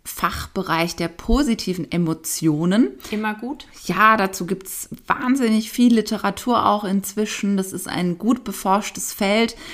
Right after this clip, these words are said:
Speaker 1: Und es gibt einfach so ein paar Interventionen, ein paar Methoden und Möglichkeiten, wie man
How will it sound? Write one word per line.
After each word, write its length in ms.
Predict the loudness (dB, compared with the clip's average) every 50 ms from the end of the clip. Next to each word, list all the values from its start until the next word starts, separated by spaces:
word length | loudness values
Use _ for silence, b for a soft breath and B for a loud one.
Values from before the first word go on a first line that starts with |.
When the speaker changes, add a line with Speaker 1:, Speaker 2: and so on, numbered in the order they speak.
| B B B B B _
Speaker 1:
Und 320 | _ 6 6 8 6 4 4
es 140 | 0 -2
gibt 200 | -2 -2 -2 0
einfach 240 | 0 0 0 -2 -4 -2
so 80 | -2
ein 80 | -4 -4
paar 240 | -2 -2 0 0 0
Interventionen, 1000 | 0 -2 -2 -2 -2 -2 -4 -4 -4 -6 -4 -4 -2 -2 0 0 0 0 0
ein 120 | 0 -2 -4
paar 420 | -6 -6 -4 -2 0 0 0 0
Methoden 500 | -2 -4 -4 -6 -6 -2 -2 0 0 0
und 140 | 0 0 -2
Möglichkeiten, 840 | -2 -4 -4 -4 -8 -8 -8 -6 -4 -4 -4 -2 -2 0 -2 0 0
wie 120 | 0 0
man 280 | 0 2 2 2 0